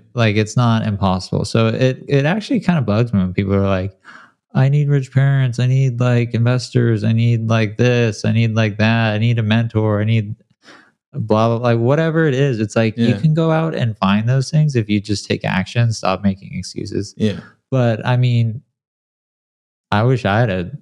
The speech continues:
Speaker 1: you know, trust fund, rich parents.
Speaker 2: Yeah.
Speaker 1: I'm not gonna lie,
Speaker 2: Do you,
Speaker 1: like, it, it'd be more
Speaker 2: do you, though,
Speaker 1: helpful.
Speaker 2: like, do you think it's a superpower for you to come from, I guess, a, a poorer family without that, you know, background money?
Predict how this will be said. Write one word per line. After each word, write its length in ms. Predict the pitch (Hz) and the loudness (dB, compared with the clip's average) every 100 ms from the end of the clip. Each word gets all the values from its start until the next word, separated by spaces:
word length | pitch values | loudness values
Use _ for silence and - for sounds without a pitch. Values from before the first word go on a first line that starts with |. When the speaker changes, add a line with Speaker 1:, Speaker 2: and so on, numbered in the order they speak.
| - | -4
Speaker 1:
you 100 | 107 | 0
know, 260 | 98 90 104 - | 0 0 -4 -4
trust 300 | 78 80 - | -2 -2 0
fund, 560 | 92 95 110 104 98 | 0 0 0 -2 -2
rich 220 | 95 95 | -2 -2
parents. 320 | - 92 110 117 | -2 0 2 2
Speaker 2:
Yeah. 280 | 110 98 - | 2 0 -2
Speaker 1:
I'm 40 | |
not 160 | 123 117 | 0 0
gonna 160 | 104 | 0
lie, 480 | 90 101 113 101 110 | 0 2 2 0 2
Speaker 2:
Do 80 | 110 | 2
you, 120 | 185 | 2
Speaker 1:
like, 160 | 143 120 | 2 0
it, 220 | 123 101 | -2 -2
it'd 140 | 131 123 | -2 0
be 100 | 127 | 2
more 200 | 117 107 | 2 2
Speaker 2:
do 100 | 147 | 2
you, 140 | 220 | 2
though, 80 | 170 | 2
Speaker 1:
helpful. 80 | 127 | 2
Speaker 2:
like, 560 | 123 123 - - 104 135 | 0 -2 -10 -12 -8 0
do 100 | 170 | 0
you 60 | |
think 240 | 170 202 247 | 2 0 0
it's 100 | - | -6
a 60 | - 151 | -4 -2
superpower 420 | 151 131 110 101 | 0 0 0 0
for 160 | 107 110 | 0 0
you 140 | 113 | 0
to 140 | 113 113 | -2 -2
come 360 | 117 107 98 - _ _ _ - | 0 0 -4 -8 _ _ _ -4
from, 140 | 113 | 0
I 100 | 110 | 0
guess, 300 | 110 113 113 | 0 -2 -2
a, 140 | 98 - | -4 -4
a 80 | 104 | -4
poorer 320 | - 117 113 | 0 0 0
family 480 | 113 107 104 104 104 | 0 0 0 0 0
without 500 | 113 110 107 104 - | 0 0 -2 -2 -2
that, 300 | 110 110 - | -2 -2 -2
you 140 | 113 | 0
know, 100 | 113 | 0
background 460 | 95 110 113 107 104 | 0 -2 0 0 0
money? 420 | 101 98 95 110 | -2 -2 -2 -4